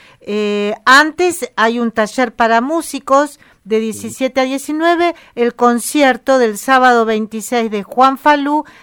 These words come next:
Speaker 1: es a las veinte.
Speaker 2: Exacto, exacto. Y después tenemos un ciclo que incluye una serie de conferencias sobre cultura judía.
Speaker 1: Esto es
Speaker 2: Sobre
Speaker 1: en septiembre, es interesantísimo. Es
Speaker 2: Esas
Speaker 1: es-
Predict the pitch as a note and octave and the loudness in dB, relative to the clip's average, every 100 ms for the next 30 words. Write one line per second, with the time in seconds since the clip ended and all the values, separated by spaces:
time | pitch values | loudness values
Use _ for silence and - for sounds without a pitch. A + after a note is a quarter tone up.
0 | - B3 - B3 A3 G3 G#3+ G3 F3+ F3 | -10 -6 -2 0 0 0 0 0 -4 -10
1 | - F3+ - _ B2 - A#2 - A2+ G#2+ | -12 -14 -16 _ -16 -10 -12 -12 -18 -20
2 | _ _ _ - A#2 B2+ - _ G#2 _ | _ _ _ -20 -14 -14 -14 _ -20 _
3 | _ _ _ _ _ - D3+ D3+ F#3 F3+ | _ _ _ _ _ -10 -6 -4 -4 -6
4 | E3+ E3 D#3+ D#3 D3+ - F3 E3 D#3+ D#3+ | -6 -6 -6 -8 -10 -10 -12 -10 -6 -6
5 | D#3+ B2+ A#2+ C#3 C#3+ C3+ C3+ C3 B2+ B2+ | -6 -14 -14 -12 -10 -6 -6 -6 -10 -12
6 | C3+ C3+ - C#3+ C#3+ C3+ C3 A#2+ C3+ C#3 | -14 -14 -12 -12 -8 -8 -8 -10 -10 -10
7 | C3+ C#3 - C3+ C3 C3+ C3 C3 E3+ D#3 | -10 -12 -10 -12 -10 -12 -12 -8 -4 -4
8 | C#3+ D3+ D#3+ D#3 C#3 C3+ C3 _ _ _ | -4 -8 -8 -8 -8 -8 -14 _ _ _
9 | _ _ _ B3+ C#4 D#4+ B3 C#4+ B3 C4 | _ _ _ -4 0 -2 0 0 0 -2
10 | - - D#4 E4+ D4 B3 B3 - C4 C4 | -2 -2 2 2 2 -2 -2 -4 -4 -2
11 | A#3+ A#3 A#3 A3 G#3+ D4 C4 - A3 A3 | -2 -2 -4 -6 -6 -6 -8 -8 -6 -4
12 | A3+ A#3+ - - _ - A3+ E3 A3+ | -6 -8 -18 -20 _ -4 -4 -2 -4